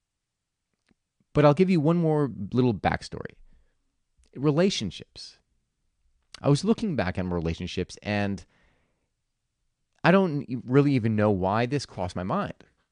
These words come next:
But I was looking at, like, prior relationships that I had, prior, prior encounters that I've had. And there was this belief system I had that I, I wasn't, uh,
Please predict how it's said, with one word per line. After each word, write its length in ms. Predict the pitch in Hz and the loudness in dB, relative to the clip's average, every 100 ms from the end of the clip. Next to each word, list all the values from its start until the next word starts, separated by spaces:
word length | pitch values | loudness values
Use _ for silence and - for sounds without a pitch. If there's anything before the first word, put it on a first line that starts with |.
| _ _ _ _ _ _ | _ _ _ _ _ _
But 100 | - | 2
I 40 | 135 | 4
was 180 | 139 | 4
looking 460 | 127 190 226 208 175 - | 0 -2 0 -4 -6 -6
at, 120 | 120 | -2
like, 180 | 113 107 _ - | -2 -4 _ -6
prior 240 | 143 143 | -2 -2
relationships 420 | 135 123 - 107 | -2 -4 -6 -6
that 80 | 113 | -4
I 40 | |
had, 420 | 92 110 110 104 - | -2 -2 -2 -4 -4
prior, 300 | 117 117 - - | -2 -2 -4 -4
prior 280 | 120 110 | -2 0
encounters 600 | 98 - - 214 - 131 | -4 -6 -4 -4 -2 -4
that 120 | 80 78 | -4 -6
I've 140 | 76 | -8
had. 120 | 80 - _ _ _ _ _ _ _ _ _ _ _ _ | -12 -18 _ _ _ _ _ _ _ _ _ _ _ _
And 100 | - | 0
there 80 | 139 | 4
was 140 | 143 131 | 4 2
this 120 | 127 | -2
belief 360 | - 139 254 | -2 0 0
system 260 | - 139 113 | -2 -6 -4
I 40 | |
had 200 | 101 95 | -2 -2
that 140 | 92 85 | -2 -4
I, 80 | - _ - | -6 _ -4
I 60 | |
wasn't, 580 | 104 101 110 110 104 - _ _ _ _ _ - | 0 2 2 0 -4 -10 _ _ _ _ _ -2
uh, 480 | 101 90 87 78 | 0 2 0 -2